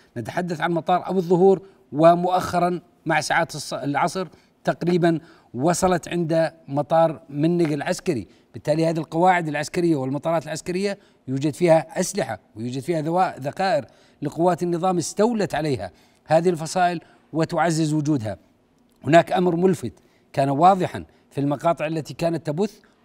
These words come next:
هو تسليح هذه الفصائل. التسليح ليس معتادا بتسليح فصائل المقاومة بأن يكون تسليحا خفيفا. شاهدنا ناقلات للجنود، شاهدنا عربات مدرعة،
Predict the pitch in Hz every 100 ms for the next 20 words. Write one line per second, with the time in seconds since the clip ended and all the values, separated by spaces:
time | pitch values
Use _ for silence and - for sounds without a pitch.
0 | - 147 139 151 - 185 226 - 160 139
1 | 120 135 - 165 98 - _ _ - 143
2 | - 139 180 185 160 190 - 175 151 123
3 | 175 185 190 202 - _ _ - 151 165
4 | 147 180 185 - 139 180 175 160 143 185
5 | 180 160 151 160 143 180 185 170 - _
6 | - 147 - 175 185 180 - 151 190 185
7 | 104 - _ _ - 151 131 156 165 160
8 | 147 175 160 151 127 143 185 175 143 123
9 | 143 151 139 147 156 175 175 170 180 180
10 | 190